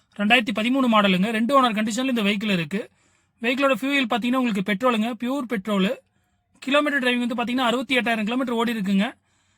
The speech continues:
ஏ சி கண்டிஷன் நல்லா இருக்கு. பவர் ஸ்டீரிங் and பவர் விண்டோஸ் வந்துருங்க. ஆடியோ சிஸ்டம் வந்துரும். உங்களுக்கு ரிவர்ஸ் கேமரா சென்சார் இருக்கு. இந்த வெஹிக்கிளுக்கு பார்ட்டி கோட் பண்ற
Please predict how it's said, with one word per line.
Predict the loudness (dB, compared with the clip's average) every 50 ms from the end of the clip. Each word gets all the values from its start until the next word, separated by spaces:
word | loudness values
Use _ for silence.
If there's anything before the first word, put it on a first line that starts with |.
| _ _ -6 -2 0
ஏ | 0 0
சி | 0 -2 -2
கண்டிஷன் | -2 -2 -2 -2 -2 0 2
நல்லா | 2 2 2
இருக்கு. | 0 -2 -4 -4 -2
பவர் | -4 -4 -4
ஸ்டீரிங் | -4 -4 -2 -2 -2 -2
and | -2 -2
பவர் | -4 -2 -2
விண்டோஸ் | -4 -4 -4 -4 -2 0
வந்துருங்க. | 0 2 2 2 2 0 -2 -6 _ _ _ _ _ _ _ _ _ _ _ _ _ _ _ _ _ -2 -2
ஆடியோ | -2 0 0 -2 -4
சிஸ்டம் | -4 -2 -2 0 0 0
வந்துரும். | 0 0 0 -2
உங்களுக்கு | -2 -4 -4 -4 0
ரிவர்ஸ் | 0 0 0 0 -2
கேமரா | -2 -2 -2 -2 -2
சென்சார் | -2 -4 -2 0 -2 0 0 -2
இருக்கு. | -4 -2 -2 -4
இந்த | -2 -2
வெஹிக்கிளுக்கு | -4 -4 -4 -4 -4 -4 -4 -4 -2 0
பார்ட்டி | 0 0 -2 -2 2
கோட் | 2 0 2 0
பண்ற | -4 -4